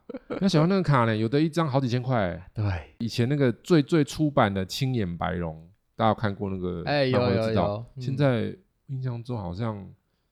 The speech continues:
Speaker 2: 十几二十万哦。
Speaker 1: 啊，真的吗？
Speaker 2: 对，出版，最，最出版的哦。
Speaker 1: 那我是不是要把我回去，<laughs> 回去赶快找一下我的卡？
Speaker 2: 要，要最，最，最，最，最出版的。然后它是那种抽卡抽到的。
Speaker 1: 嘿。
Speaker 2: 因为它有分是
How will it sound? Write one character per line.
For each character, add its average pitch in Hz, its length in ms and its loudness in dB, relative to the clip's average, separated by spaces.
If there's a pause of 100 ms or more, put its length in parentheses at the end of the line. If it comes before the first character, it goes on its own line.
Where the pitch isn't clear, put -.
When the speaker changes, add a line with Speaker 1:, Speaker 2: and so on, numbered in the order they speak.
(240)
Speaker 2:
十 - 140 -14
几 101 200 -6
二 104 40 0
十 92 140 -6
万 87 220 -6
哦。 - 240 -20 (220)
Speaker 1:
啊， 202 160 -4
真 233 220 4
的 240 140 2
吗？ 208 260 4
Speaker 2:
对， 233 60 0
出 156 160 6
版， 98 260 4
最， 143 160 2
最 131 140 2
出 120 160 -4
版 101 180 0
的 82 80 -6
哦。 80 120 -6
Speaker 1:
那 233 80 0
我 160 100 2
是 - 140 -6
不 180 40 -2
是 185 60 0
要 185 140 4
把 175 120 4
我 139 140 8
回 123 180 4
去， - 140 0 (160)
<laughs> - 180 4
回 151 80 4
去 151 140 2
赶 117 180 0
快 160 160 2
找 113 240 2
一 113 40 2
下 156 140 4
我 117 120 2
的 107 80 2
卡？ 110 80 -8 (340)
Speaker 2:
要， 151 140 10
要 123 60 8
最， 175 240 6
最， 147 280 4
最， 123 280 2
最， - 260 -2
最 120 220 0
出 - 200 -8
版 87 300 -6
的。 - 80 -20 (180)
然 107 140 -4
后 120 60 -2
它 117 120 -2
是 117 160 -4
那 113 140 0
种 82 300 -4 (400)
抽 139 280 4
卡 82 280 -6
抽 98 260 -4
到 90 220 -6
的。 - 80 -20 (260)
Speaker 1:
嘿。 101 280 -8
Speaker 2:
因 135 60 -6
为 139 60 2
它 160 80 6
有 107 140 6
分 117 280 -2
是 113 240 -4